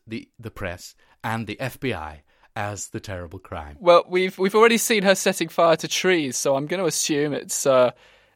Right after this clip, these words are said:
Speaker 2: it's arson related?
Speaker 1: No, well, well, you can assume all you like about Susan. Um, that's, uh, that's your, that's your, uh,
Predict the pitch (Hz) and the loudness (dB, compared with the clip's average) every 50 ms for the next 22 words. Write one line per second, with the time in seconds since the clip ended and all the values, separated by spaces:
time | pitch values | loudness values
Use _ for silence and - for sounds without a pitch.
0 | _ - - - - - - - 156 147 156 175 170 - - 214 196 190 202 214 | _ -4 -4 -2 -2 -2 -2 4 6 8 8 6 6 2 0 -2 0 0 -2 -6
1 | 196 170 180 185 185 190 202 226 - - - 262 311 - - - _ - - 165 | -2 0 0 2 4 4 4 2 0 -4 -4 -4 -4 -6 -10 -16 _ -18 -14 -12
2 | 175 180 214 208 - 180 170 202 214 208 - 180 165 196 208 160 120 113 107 - | -6 -6 -6 -6 -6 -4 -2 -2 -2 -2 -4 -6 -4 -4 -4 -4 -4 -6 -8 -8
3 | 120 123 120 - - 143 131 127 123 117 113 110 110 110 117 131 143 135 - 95 | -8 -8 -8 -8 -8 -8 -8 -6 -6 -6 -6 -6 -6 -4 -4 -4 -6 -6 -8 -10
4 | 92 90 90 - - - 101 95 90 95 92 98 98 _ - 117 117 123 127 131 | -10 -10 -10 -12 -12 -12 -12 -12 -12 -14 -16 -16 -16 _ -6 -4 -2 -2 -2 -4
5 | 135 - - - _ _ _ _ _ _ _ _ - 143 151 151 147 - - - | -8 -12 -16 -20 _ _ _ _ _ _ _ _ -6 -6 -6 -6 -6 -12 -16 -10
6 | 143 135 127 127 127 127 - - 139 139 - - - 139 139 135 135 131 131 135 | -6 -6 -4 -4 -6 -6 -6 -4 -6 -6 -6 -6 -6 -4 -2 -2 -2 -2 -2 -4
7 | - 120 143 143 - - 143 143 139 139 135 135 135 135 - _ - 131 127 131 | -4 -6 -8 -8 -8 -6 -6 -6 -4 -4 -6 -8 -10 -12 -14 _ -12 -12 -10 -8
8 | 131 | -10